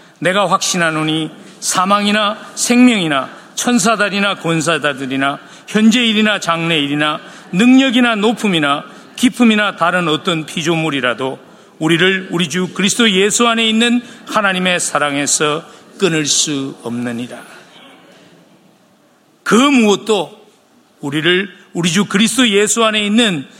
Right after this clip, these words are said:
하나님의 사랑에서 끊을 수 없느니라.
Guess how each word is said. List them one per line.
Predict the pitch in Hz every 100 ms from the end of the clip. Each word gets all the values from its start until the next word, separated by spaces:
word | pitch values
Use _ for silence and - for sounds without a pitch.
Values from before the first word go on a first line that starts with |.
| - -
하나님의 | - 180 165 156 160 156
사랑에서 | - - 131 127 120 - 139 127 151 _ _ _ _ -
끊을 | 147 139 123
수 | - 143 127 139 - _ -
없느니라. | 113 107 107 104 101 -